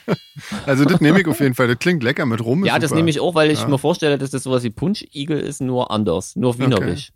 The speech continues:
Speaker 1: Als Krapferl. Sehr gut.
Speaker 2: Genau.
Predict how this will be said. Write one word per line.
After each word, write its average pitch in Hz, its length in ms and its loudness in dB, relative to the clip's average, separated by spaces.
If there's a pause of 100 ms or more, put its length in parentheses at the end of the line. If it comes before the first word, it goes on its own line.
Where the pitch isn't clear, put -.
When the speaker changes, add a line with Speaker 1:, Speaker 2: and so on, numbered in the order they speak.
(140)
Speaker 1:
Als 117 200 -6
Krapferl. 101 560 -8 (760)
Sehr 98 220 -8
gut. 98 120 -6
Speaker 2:
Genau. 85 300 -8